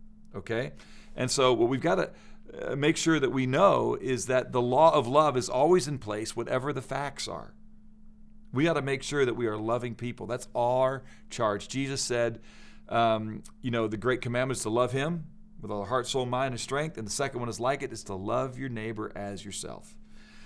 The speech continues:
And so we gotta ask ourselves, if I was an internally displaced person or a refugee in a foreign land, how would I want somebody to care for me? Okay? I, I would tell you, I would want them to know about my suffering and to,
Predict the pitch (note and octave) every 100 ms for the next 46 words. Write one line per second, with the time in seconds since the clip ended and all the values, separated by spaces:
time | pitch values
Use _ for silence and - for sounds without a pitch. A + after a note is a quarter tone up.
0 | - A#2+ C#3 C#3 C#3+ D#3 F#3 C#3 C3+ A#2+
1 | G#2+ A2+ D3 F3 C3 B2 A2 B2 A#2+ G#2
2 | - A2 - - G#2 - A#2+ B2+ B2 A2
3 | - - A#2+ C#3+ C#3+ C3+ G#2 C3+ B2 A2
4 | - A#2+ A2 A2 C3 G2+ G2+ - - -
5 | - D#3 G3 G3 E3 D#3+ - D#3+ C#3 B2+
6 | A#2 A#2+ G#2+ G2+ G#2 F#2+ - - - -
7 | - - A2 - A#2+ C#3 - - - -
8 | - - F2+ - E3 G3 F3 D#3+ C#3+ C3
9 | C3 E3 D#3 D3 C#3 B2+ G#2 G#2+ A#2+ D3
10 | C#3 D3 D3+ - C#3+ C#3+ D3 C3 G2 F2